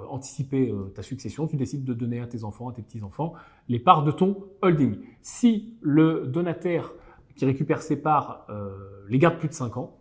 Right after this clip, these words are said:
sans, euh, liquider, sans vendre, eh bien, euh, le report devient une exonération totale. Donc, il n'est plus en report, il est bien en exonération cette fois-ci et, euh, l'impôt va finir par disparaître, par s'éteindre avec le temps.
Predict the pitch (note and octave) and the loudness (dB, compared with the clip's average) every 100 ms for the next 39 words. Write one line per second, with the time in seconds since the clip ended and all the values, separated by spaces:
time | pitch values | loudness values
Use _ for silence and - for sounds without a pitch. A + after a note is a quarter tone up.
0 | - - D3 C#3 A2+ B2 C3 C3+ C3 C#3 | -14 0 2 2 0 0 0 2 4 4
1 | C#3 B2 A#2+ G#2+ D3 D3 G2+ - - - | 2 -4 -4 -2 -2 -2 -6 -12 -20 -10
2 | A2 C3 D#3+ E3 C3+ G#2+ A#2 A#2+ A2+ A2 | -4 2 2 0 -6 -8 -8 -6 -6 -4
3 | G#2+ G#2+ D3 C#3+ D#3 D3+ C3 B2 C#3 - | 4 6 6 6 2 0 -2 0 0 -2
4 | - B2 A#2 A#2+ A#2 A2+ A2+ - E3+ - | -4 -6 -6 -8 -6 -8 -8 -6 -6 -8
5 | - _ - F#3+ F3 A2 - - - B2 | -18 _ 8 8 8 2 -2 -16 -10 -8
6 | A2+ - _ _ - G#2+ F#3+ B3+ F3 E3 | -8 -10 _ _ -8 0 10 12 12 10
7 | D#3 G3+ - - - - A#2+ B2+ E3+ A3+ | 8 6 4 -4 -16 -6 -2 6 8 8
8 | E3 C#3 E3+ D#3+ D#3+ C#3+ C3+ C3 F#3 - | 6 4 4 4 2 0 -2 -4 -8 -6
9 | C3 A#2+ G#2+ D#3+ G#3+ - C#3+ - B2+ G#2+ | -6 -6 -4 -4 -2 -2 -4 -6 -10 -10
10 | - A#2 A2+ D3 D#3 A2+ C3 C#3 C3+ A2+ | -8 -8 -2 0 0 -2 -4 -6 -4 -4
11 | A2+ A#2 - B2 D3 - - A#2+ C3 C#3+ | -4 -10 -12 -10 -10 -10 -14 -14 -10 -8
12 | A#2 A#2 A2+ D3 | -8 -8 -8 -6